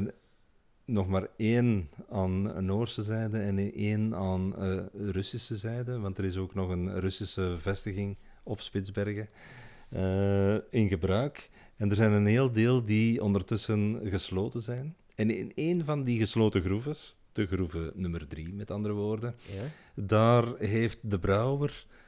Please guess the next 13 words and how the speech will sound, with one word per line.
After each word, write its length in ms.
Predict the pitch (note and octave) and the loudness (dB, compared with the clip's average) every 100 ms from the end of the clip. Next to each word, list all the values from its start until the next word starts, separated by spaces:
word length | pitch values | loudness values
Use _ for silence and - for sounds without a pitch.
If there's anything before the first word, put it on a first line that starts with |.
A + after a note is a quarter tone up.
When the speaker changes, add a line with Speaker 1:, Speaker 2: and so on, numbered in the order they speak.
| _ - | _ -2
Speaker 1:
een 160 | G2+ | 2
aantal 460 | G2 G2 F2+ F2 F2 | 4 4 2 2 -2
bourbonvaten, 1120 | E2+ F#2+ B2 C#3+ D3+ C3 C#3 D3+ D#3+ D#3 D3+ _ _ _ - | 0 2 4 2 0 0 0 0 -2 -4 -8 _ _ _ -16
eh, 720 | - A#2+ B2+ B1+ C2+ G1+ - | -6 -4 -4 -4 -4 -4 -4
gestockeerd. 880 | - B2+ B2 C#3+ - C#3 G3 - - _ _ - - _ _ | -2 -2 -2 -4 -4 -6 -6 -10 -20 _ _ -20 -20 _ _
En 300 | - G#2 G2 | -4 0 2
daar, 300 | F#2+ F#2+ G2 | 4 4 4
eh, 380 | F#2+ G2+ - A2 G#2 G#2+ | 2 -2 -4 -2 -2 -2
ligt 300 | G#2 G2 - | -2 -2 0
deze 280 | G2 F#2 F2+ | 0 2 0
barley 440 | F2 F#2+ G2 F#2+ | 2 2 2 0
wine 420 | F#2 F#2 F#2 F#2 E2+ - - _ | 0 0 0 -4 -10 -18 -20 _
op 240 | - F#2+ | -4 -4